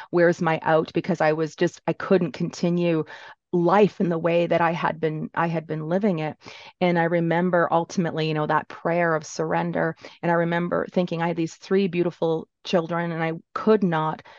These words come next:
in good, um, in my good consciousness, be able to leave them with a legacy of, of a mom who was not strong enough to continue to show up for them. And so I remember that night where, you know, I just,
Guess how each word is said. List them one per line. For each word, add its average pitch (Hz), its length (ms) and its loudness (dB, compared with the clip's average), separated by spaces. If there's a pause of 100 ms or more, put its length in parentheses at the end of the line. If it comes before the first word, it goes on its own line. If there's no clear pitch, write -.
(300)
in 175 300 2
good, 180 420 4
um, 170 480 -2
in 180 120 0
my 170 140 -2
good 170 180 0
consciousness, 175 840 -4
be 175 240 -2
able 175 240 0
to 165 340 -2 (260)
leave 190 360 2
them 175 120 0
with 175 140 -2
a 165 60 0
legacy 175 560 0
of, 165 180 -2
of 165 120 -4
a 160 160 -4
mom 170 360 2
who 160 140 -2
was 170 240 -2
not 160 180 -4
strong 175 520 0
enough 165 280 -6
to - 140 -8
continue 165 400 -6
to 170 100 -6
show 160 260 -2
up - 160 -4
for - 200 -8
them. 175 320 -6 (500)
And 185 300 4
so 175 500 4
I 170 80 2
remember 170 540 2
that 165 320 2
night 170 560 0
where, 165 340 0 (320)
you 180 80 0
know, 165 180 0
I 160 120 0
just, 165 260 -6